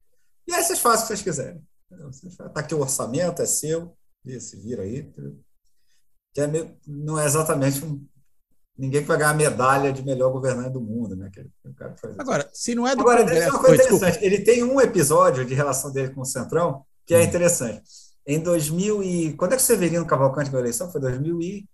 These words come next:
Speaker 2: Quando ele se
Speaker 1: quatro
Speaker 2: elegeu?
Speaker 1: ou dois mil e cinco?
Speaker 2: Foi governo Lula, né? Foi segundo
Speaker 1: Foi o
Speaker 2: governo
Speaker 1: primeiro
Speaker 2: Lula.
Speaker 1: governo Lula. Agora eu não lembro se é dois mil e quatro ou dois mil e cinco.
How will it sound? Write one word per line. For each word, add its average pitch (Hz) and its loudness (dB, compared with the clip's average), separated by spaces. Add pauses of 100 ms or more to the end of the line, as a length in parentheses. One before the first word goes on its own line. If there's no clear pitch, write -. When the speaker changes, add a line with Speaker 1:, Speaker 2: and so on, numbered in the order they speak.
(680)
Speaker 2:
Quando 120 -2
ele 117 -4
se 104 -2
Speaker 1:
quatro - 4
Speaker 2:
elegeu? 151 4
Speaker 1:
ou - 4
dois 131 0
mil 135 0
e - -6
cinco? - -10 (160)
Speaker 2:
Foi 185 0
governo 156 -2
Lula, 165 4
né? 170 -2
Foi 156 -4
segundo 147 -4
Speaker 1:
Foi 254 4
o - 0
Speaker 2:
governo 156 2
Speaker 1:
primeiro 180 6
Speaker 2:
Lula. 160 0
Speaker 1:
governo 196 -2
Lula. 254 -2 (540)
Agora 170 4
eu 196 -2
não 190 -4
lembro 180 2
se 180 0
é - 0
dois 165 -2
mil 165 -2
e - -8
quatro 175 2
ou 190 0
dois 180 2
mil 180 -2
e - -2
cinco. 123 -4